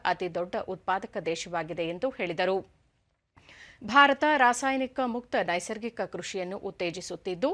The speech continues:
ಎರಡು ಸಾವಿರದ ಇಪ್ಪತ್ನಾಲ್ಕು ಇಪ್ಪತ್ತೈದರ ಕೇಂದ್ರ ಮುಂಗಡ ಪತ್ರದಲ್ಲಿ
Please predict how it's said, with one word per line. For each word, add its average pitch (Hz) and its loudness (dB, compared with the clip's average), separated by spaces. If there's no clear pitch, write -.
ಎರಡು 269 8
ಸಾವಿರದ 285 0
ಇಪ್ಪತ್ನಾಲ್ಕು 247 -4
ಇಪ್ಪತ್ತೈದರ 202 -4
ಕೇಂದ್ರ 226 -2
ಮುಂಗಡ 185 -4
ಪತ್ರದಲ್ಲಿ 190 -2